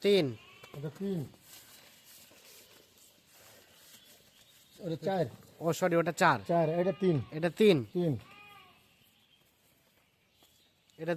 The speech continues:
Speaker 1: দুই।
Speaker 2: এটা দুই।
Speaker 1: আর এটা প্রথম নাম্বার।
Speaker 2: এটা প্রথম।
Speaker 1: তাহলে টোটাল গরু পাইলাম আমরা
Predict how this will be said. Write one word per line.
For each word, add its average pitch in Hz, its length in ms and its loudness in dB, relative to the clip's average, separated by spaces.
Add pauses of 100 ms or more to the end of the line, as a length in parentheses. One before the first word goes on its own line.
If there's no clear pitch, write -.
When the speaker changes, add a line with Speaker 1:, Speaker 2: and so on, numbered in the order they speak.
Speaker 1:
দুই। 196 180 8 (240)
Speaker 2:
এটা 165 220 -4
দুই। 180 160 2 (1800)
Speaker 1:
আর 175 280 4 (100)
এটা 190 180 6 (180)
প্রথম 214 280 4
নাম্বার। 151 200 4
Speaker 2:
এটা 185 160 -4
প্রথম। 175 200 -2 (540)
Speaker 1:
তাহলে 156 180 0 (100)
টোটাল 185 300 4
গরু 196 180 6
পাইলাম 208 280 8
আমরা 233 160 6